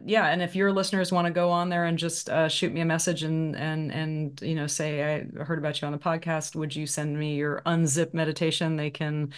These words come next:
um, they can get that. Just say, you know, "Sophia sent me, uh, I want the unzip meditation." And then, and you can, it's just a short way to go into this relaxed state, unzip from all the, um, illusory,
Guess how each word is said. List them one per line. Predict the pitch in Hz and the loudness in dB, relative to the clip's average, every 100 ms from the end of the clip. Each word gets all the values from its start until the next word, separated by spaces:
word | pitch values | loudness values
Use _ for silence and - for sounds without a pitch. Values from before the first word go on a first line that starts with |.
| - - - | -14 -18 -8
um, | 156 151 147 143 143 139 - | -2 0 2 2 0 -4 -4
they | 151 | -2
can | 143 143 | 0 0
get | 143 139 | 0 2
that. | 139 135 | 0 0
Just | 139 139 | -4 -4
say, | 139 139 | -2 0
you | 139 | 0
know, | 139 | -2
"Sophia | 139 160 - 180 | -2 -2 2 4
sent | 175 165 160 | 4 2 2
me, | 160 156 156 | 2 2 2
uh, | 139 139 135 | 2 2 2
I | |
want | 143 147 147 | 0 0 0
the | |
unzip | 143 147 143 139 | 0 0 -2 -2
meditation." | 147 143 147 143 143 | -4 -2 -2 -4 -4
And | 143 139 | -4 -2
then, | 139 135 | -2 -2
and | 147 147 | -2 -2
you | 139 | -4
can, | - | -6
it's | 180 - | -6 -4
just | 175 170 | -2 -2
a | |
short | - - 185 160 | 0 2 2 4
way | 165 160 160 | 2 4 2
to | 156 - 160 147 | 2 0 0 0
go | 156 156 | 0 2
into | 156 139 151 | 0 0 -2
this | 143 143 | -2 -2
relaxed | 151 151 147 139 - | -2 2 2 0 -2
state, | 208 196 196 - - - - - | 2 2 2 -4 -14 -16 -6 0
unzip | 214 214 175 185 180 | 4 4 4 2 0
from | - 185 170 | 0 2 4
all | 165 165 165 | 4 4 4
the, | 160 165 160 160 - - - | 2 2 2 0 -4 -20 -8
um, | - 156 160 156 156 - | -2 2 2 2 0 0
illusory, | 180 196 185 180 175 175 175 170 170 | 2 6 6 4 2 2 4 4 0